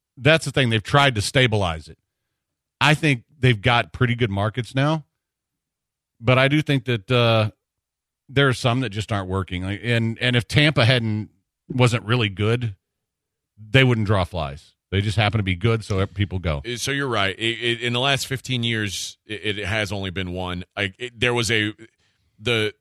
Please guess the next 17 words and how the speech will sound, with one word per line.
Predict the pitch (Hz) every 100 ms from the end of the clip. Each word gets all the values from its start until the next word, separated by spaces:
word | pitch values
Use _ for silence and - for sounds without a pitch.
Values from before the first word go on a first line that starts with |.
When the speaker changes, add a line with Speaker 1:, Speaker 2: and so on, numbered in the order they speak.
| _ _ _ _
Speaker 2:
from | - 131
ninety-three | 131 139 151 135 - 143 135
to |
ninety-seven, | 120 120 123 107 127 120 101 98
four | - 123 117
different | 107 104 104 95
teams | - 120 104 92 85
moved | 110 95
cities. | - - 95 78 80 - - _ _ _ _ _ _ _ _
Uh, | 101 90 85
Minnesota, | 95 113 113 120 113 110
Quebec, | 101 - 87 110 107 -
Winnipeg, | 98 107 90 104 98 92
and |
Hartford | 87 107 101 - 90
all | 92
moved | 90 95 90 82 -